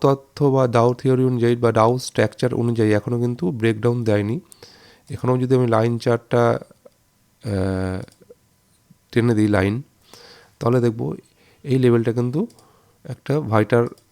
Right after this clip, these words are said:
লেভেল। এটাকে ব্ল্যাক করে দিচ্ছি। হ্যাঁ, তাহলে এখনও কিন্তু ব্রেকডাউন, just একটা কার্ভ তৈরি হয়েছে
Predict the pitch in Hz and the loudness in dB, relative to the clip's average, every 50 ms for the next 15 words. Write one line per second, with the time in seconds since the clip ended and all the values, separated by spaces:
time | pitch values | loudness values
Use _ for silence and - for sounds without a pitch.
0 | _ - 107 107 104 101 98 101 107 151 202 247 285 _ _ _ _ _ _ _ | _ -8 -4 0 0 2 2 2 0 -2 -6 -10 -16 _ _ _ _ _ _ _
1 | _ _ _ _ _ _ _ _ _ _ _ _ _ _ _ - - 110 104 98 | _ _ _ _ _ _ _ _ _ _ _ _ _ _ _ -16 -12 -10 -8 -6
2 | 98 101 98 98 95 101 104 101 - - - 110 107 107 110 107 - - - 160 | -6 -6 -6 -6 -4 -4 -4 -4 -6 -4 -2 0 0 0 0 -2 -6 -8 -10 -10
3 | - - - - - _ - - 87 90 - _ _ _ _ _ _ _ - 127 | -10 -10 -20 -20 -20 _ -8 -8 -8 -8 -10 _ _ _ _ _ _ _ 0 2
4 | 123 135 127 117 127 175 - - _ _ _ _ _ _ _ _ _ _ _ _ | 2 4 4 4 2 2 -2 -14 _ _ _ _ _ _ _ _ _ _ _ _
5 | _ _ _ _ _ _ _ _ _ _ - _ _ _ - _ - - - - | _ _ _ _ _ _ _ _ _ _ -20 _ _ _ -20 _ -10 -4 -2 -2
6 | 107 - 123 131 131 135 135 135 - 170 147 120 120 123 117 120 135 139 139 139 | 0 2 2 2 2 0 -2 -2 -4 -4 -2 2 2 2 2 2 -2 -2 2 2
7 | 160 156 - 151 135 - 147 - - 123 123 151 - - - _ - 120 117 113 | 0 0 0 -4 -4 -4 -4 2 4 4 4 4 2 -8 -12 _ 2 2 4 4
8 | 113 113 110 110 - 151 160 | 4 4 2 2 0 -2 -2